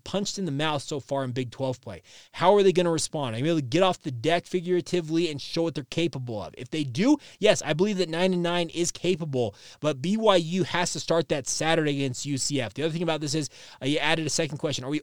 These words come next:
overhyped on B Y U sports with easy wins early in the season, just get felt da-, uh, just get let down, uh, in the end, just like what happened with football?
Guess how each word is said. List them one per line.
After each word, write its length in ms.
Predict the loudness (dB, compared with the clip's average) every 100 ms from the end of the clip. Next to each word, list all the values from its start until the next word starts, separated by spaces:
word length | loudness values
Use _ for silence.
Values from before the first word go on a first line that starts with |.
| 4
overhyped 560 | 4 4 2 2 2
on 80 | -2
B 140 | 0 0
Y 100 | 0
U 80 |
sports 320 | -2 -4 -4 -6
with 100 | -6
easy 220 | -2 0
wins 240 | 0 0 0
early 180 | 0
in 60 | 0
the 60 | -4
season, 360 | -4 -4 -6 -6
just 180 | -6 -2
get 160 | -4
felt 320 | 2 2 2 0
da-, 160 | 0 0
uh, 140 | -4 -4 -10
just 240 | -6 2
get 260 | 2 2 0
let 260 | 0 0 4
down, 320 | 4 4 0 -6 -14 -2
uh, 140 | -2 2
in 180 | 2 2
the 180 | 2
end, 180 | 2 2 -4 -6
just 200 | -2 0
like 100 | 0
what 100 | 0
happened 480 | 0 0 -2 -6 -6
with 140 | -8
football? 540 | 0 0 0 -6 -6